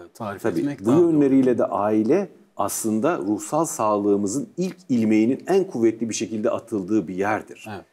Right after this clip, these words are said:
Speaker 2: Ya, aileyi küçümseyen bakışları ben asla anlayamam.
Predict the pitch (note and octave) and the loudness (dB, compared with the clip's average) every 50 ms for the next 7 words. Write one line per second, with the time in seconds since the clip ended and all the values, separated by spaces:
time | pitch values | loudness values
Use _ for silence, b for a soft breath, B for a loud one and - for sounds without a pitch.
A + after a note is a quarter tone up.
0 | _ _ - F#2+ F2 - A2+ G#2+ A2+ A2+ A2 A#2+ A#2+ B2 C3+ C3+ C3 - - - | _ _ -12 -8 -6 -4 -2 0 0 2 2 2 4 4 2 2 0 -4 -14 -20
1 | - - - A2+ A2 - - A#2+ A#2 A2+ G#2+ G#2+ - - - - A2 G2 A2 A2 | -18 -8 -6 -6 -6 -2 -2 -2 0 0 0 -2 -2 -4 -2 -2 0 0 0 -2
2 | E2+ B2 B2+ B2+ - - G3+ G3 G2 F#2+ F#2 F#2+ F2+ F2+ F2 F2 F#2+ B2+ G3 | -2 -4 -4 -4 -2 0 0 0 0 -2 -4 -4 -4 -4 -2 -2 -2 -4 -4